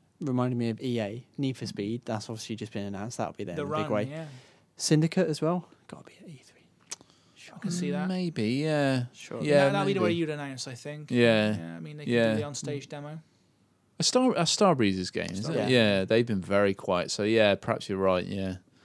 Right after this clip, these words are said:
Speaker 3: And then don't forget Battlefield, the game that's gonna
Speaker 1: Battlefield three.
Speaker 3: Oh, Riccatello was out this morning talking it up a big, big style, wasn't he, about how, uh, they're gonna crush cod.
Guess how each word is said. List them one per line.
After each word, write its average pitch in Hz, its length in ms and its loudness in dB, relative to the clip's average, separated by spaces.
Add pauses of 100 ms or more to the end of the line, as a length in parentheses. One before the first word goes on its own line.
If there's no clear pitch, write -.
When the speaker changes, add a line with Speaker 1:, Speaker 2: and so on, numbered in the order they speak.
(140)
Speaker 3:
And 104 140 0
then 104 280 2
don't 104 180 2
forget 143 340 2
Battlefield, 156 640 8
the 117 80 0
game 104 280 0
that's 104 180 -4
gonna 117 240 0
Speaker 1:
Battlefield 123 340 -4
three. 151 320 -4
Speaker 3:
Oh, 139 80 2
Riccatello 147 640 6
was 110 140 6
out 110 160 6
this - 180 0
morning 120 320 0
talking 131 460 -2
it 120 80 -2
up 123 200 -2
a 131 60 2
big, 139 380 0
big 131 180 6
style, 95 300 4
wasn't 117 200 0
he, 98 60 2
about 92 280 0
how, 98 200 -2
uh, 95 280 0
they're 107 140 -2
gonna 101 180 2
crush - 360 -2
cod. 101 340 -2